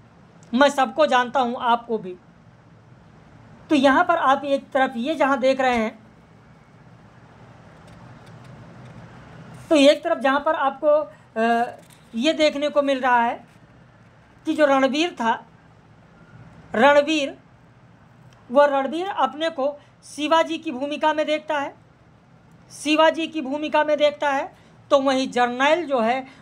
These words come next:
वो कहता है, "मैं नेताजी सुभाष चंद्र बोस की फौज का आदमी हूँ।"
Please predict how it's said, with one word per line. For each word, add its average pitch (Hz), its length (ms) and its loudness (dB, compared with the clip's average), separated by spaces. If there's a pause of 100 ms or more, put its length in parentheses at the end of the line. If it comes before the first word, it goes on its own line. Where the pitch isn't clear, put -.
वो 285 120 2
कहता 269 300 2
है, 254 140 2
"मैं 254 180 -4
नेताजी 240 480 -2
सुभाष 233 360 0
चंद्र 233 260 -6
बोस 226 320 -4
की 294 160 -10
फौज 220 400 -2
का 220 80 2
आदमी 208 540 -2
हूँ।" 254 340 -4